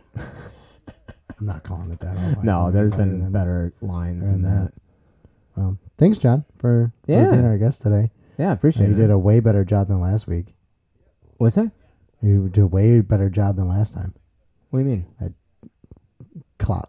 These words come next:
Speaker 1: cauliflower
Speaker 2: Oh,
Speaker 1: episode.
Speaker 2: well, you know what?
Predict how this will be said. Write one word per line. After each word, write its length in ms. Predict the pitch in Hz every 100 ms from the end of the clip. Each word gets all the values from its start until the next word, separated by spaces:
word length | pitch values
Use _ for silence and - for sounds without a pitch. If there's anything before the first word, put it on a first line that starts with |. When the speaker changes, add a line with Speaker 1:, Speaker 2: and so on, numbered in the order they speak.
| -
Speaker 1:
cauliflower 840 | - 98 123 - 76 80 87 95 - -
Speaker 2:
Oh, 400 | 139 127 98 87
Speaker 1:
episode. 100 | 78 120
Speaker 2:
well, 400 | 131 135 92 104 _
you 120 | 170
know 160 | 180 180
what? 380 | 185 190 180